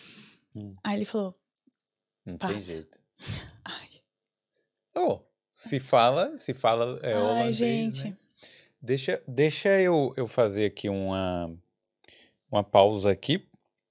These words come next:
Speaker 1: é, pra falar aqui do, da Skill Island e depois, é, tem alguma pergunta aí? Como é que tá? Tem
Speaker 2: Tem
Speaker 1: alguma
Speaker 2: pergunta?
Speaker 1: coisa?
Speaker 2: O pessoal tá aí interagindo?
Speaker 1: É.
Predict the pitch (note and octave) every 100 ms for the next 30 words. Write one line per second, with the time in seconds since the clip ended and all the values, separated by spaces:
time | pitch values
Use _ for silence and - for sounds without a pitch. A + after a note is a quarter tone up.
0 | _ _ _ _ - G#2 G2 - - B2
1 | G2+ G2 - F#2+ F#2+ F#2 F2+ F2+ - _
2 | _ G2 F#2+ - - C3+ B2 C#3+ F#3 F3+
3 | - - C#3+ D3+ C#3+ C3+ B2+ B2 A2 A2
4 | C3 C3+ C3+ C3+ C3 - - _ D3 C3
5 | B2+ C3 D#3 A#2+ A2 G2+ G2 C3 C3 G#2
6 | B2+ E3+ - C3 C3 - F#2 - G#2+ A3+
7 | A3+ G#3 A#3+ E4 - G#3 - _ _ -
8 | - A3+ - A3+ A3 A3+ G#3 A3 G3 F#3+
9 | G#3 G#3 G3 C#4 A3+ F#3 F3